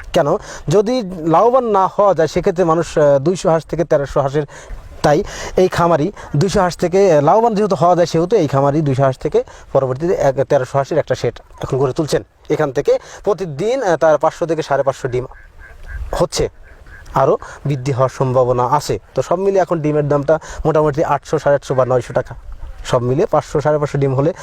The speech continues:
তাও মোটা-, মোটামুটি সাড়ে চার হাজার টাকার মতো ডিম বিক্রি করেন এই খামারি। তো প্রতিদিন সাড়ে চার হাজার টাকা ডিম বিক্রি করলে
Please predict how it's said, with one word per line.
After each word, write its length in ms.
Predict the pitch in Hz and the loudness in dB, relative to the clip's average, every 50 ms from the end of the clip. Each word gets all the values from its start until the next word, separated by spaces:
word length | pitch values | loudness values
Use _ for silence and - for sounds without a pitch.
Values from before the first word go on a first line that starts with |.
| - - - | -18 -18 0
তাও 160 | - 156 165 160 | 2 2 2 2
মোটা-, 220 | 156 147 160 151 | 2 0 0 0
মোটামুটি 380 | 151 151 151 143 147 143 143 135 | 2 0 0 2 2 0 0 0
সাড়ে 200 | - 143 143 139 | 0 0 0 2
চার 160 | - 143 139 135 | 2 2 2 2
হাজার 340 | 131 131 139 127 127 139 - - | 2 0 0 0 0 0 0 0
টাকার 180 | 127 127 131 | 0 0 0
মতো 240 | 123 120 123 120 113 117 | 2 2 0 0 0 -4
ডিম 300 | 117 117 113 123 123 117 | -6 -2 -2 0 0 0
বিক্রি 260 | 117 123 - - 127 | -2 -2 -4 -4 -2
করেন 240 | - 131 123 135 135 - - | 0 0 0 0 -2 -2 -2
এই 120 | - 180 185 | -2 -2 -2
খামারি। 320 | - 139 120 110 110 - - - - - - - 381 392 392 381 359 - - - 339 349 - - - - - - - - - | -2 -2 -2 -4 -4 -8 -12 -16 -20 -20 -18 -16 -14 -12 -12 -12 -14 -14 -14 -14 -12 -12 -12 -14 -14 -14 -16 -14 -14 -4 -2
তো 80 | 180 175 | -2 0
প্রতিদিন 340 | 170 214 196 233 233 240 208 | 0 0 0 0 -2 -2 0
সাড়ে 220 | 170 180 196 202 | 0 2 2 2
চার 100 | 190 214 | 2 2
হাজার 120 | 208 208 | 2 2
টাকা 180 | 180 220 208 170 | 2 0 0 2
ডিম 160 | 170 185 185 | 0 0 2
বিক্রি 240 | 180 196 180 - 175 | 0 -2 -2 -2 -2
করলে 300 | 170 170 143 143 151 | 0 2 2 2 2